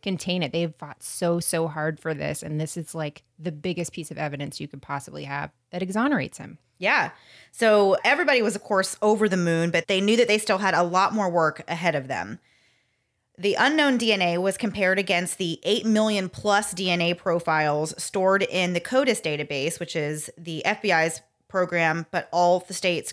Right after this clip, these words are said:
Speaker 2: you know, can contribute to it. It's the Combined D N A Index System. So if you want to submit some D N A to the big database, that's, you're doing it to codis. So the best way to prove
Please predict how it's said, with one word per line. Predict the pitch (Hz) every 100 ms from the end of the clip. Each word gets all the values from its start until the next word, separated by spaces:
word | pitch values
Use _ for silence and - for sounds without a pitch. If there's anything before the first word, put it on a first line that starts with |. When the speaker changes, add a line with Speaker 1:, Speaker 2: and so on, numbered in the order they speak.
| - _ -
Speaker 2:
you |
know, | 165 160
can | 180
contribute | 185 - 180 165 -
to | 160
it. | 151
It's | 147 -
the | 170
Combined | 185 165 170 175 170
D | 170
N | 165
A | 160 156
Index | 165 147 135 -
System. | 147 - 127 143
So | 147 127 -
if | 190 190
you | 180 170 165 -
want | 190
to | 240
submit | 240 233 -
some | 240
D | 226
N | 214
A | 208 208 214
to | -
the | 190
big | 185 214
database, | 220 208 240 202 208
that's, | 185 - -
you're | 180 175
doing | 180 175
it | 165
to | 180
codis. | - 151 127 - - - -
So | -
the | 208
best | 262 - 254
way | 220 214
to | 233
prove | - - 220 226 233 233